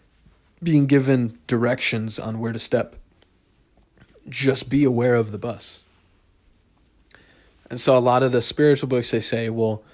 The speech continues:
h-, how do I move up?" They say, and a lot of them say it's not about, at first it's really not about trying to move up. It's about releasing any of the barriers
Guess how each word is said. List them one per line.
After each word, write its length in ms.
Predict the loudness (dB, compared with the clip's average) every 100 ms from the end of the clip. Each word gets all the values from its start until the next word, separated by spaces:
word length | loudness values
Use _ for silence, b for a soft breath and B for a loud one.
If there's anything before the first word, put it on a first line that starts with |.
| b b b b -8
h-, 80 | -6
how 140 | -2 -2
do 120 | 0
I 100 | -2
move 280 | 0 2 2
up?" 200 | 0 -2
They 100 | -6
say, 300 | -4 -4 -6
and 120 | -8 -2
a 60 |
lot 220 | 2 4
of 80 | 4
them 120 | 2
say 220 | 0 0 0
it's 180 | -2
not 180 | -2 0
about, 320 | 2 2 0 -6 _ _ b b b b
at 80 | -2
first 260 | 2 2 0
it's 140 | 2
really 180 | 4 4
not 220 | 2 2
about 380 | 4 4 2 -2
trying 240 | -4 -4
to 60 | -4
move 200 | -6 -8
up. 220 | -10 -12 _ _ _ _ _ _ _ _ _ _
It's 200 | -2 2
about 440 | 2 4 4 2 -2 _ _ _
releasing 680 | 0 2 4 2 2 2 2
any 200 | 0 0
of 80 | -2
the 60 |
barriers 880 | 0 4 4 4 2 -2 -6 -12 -14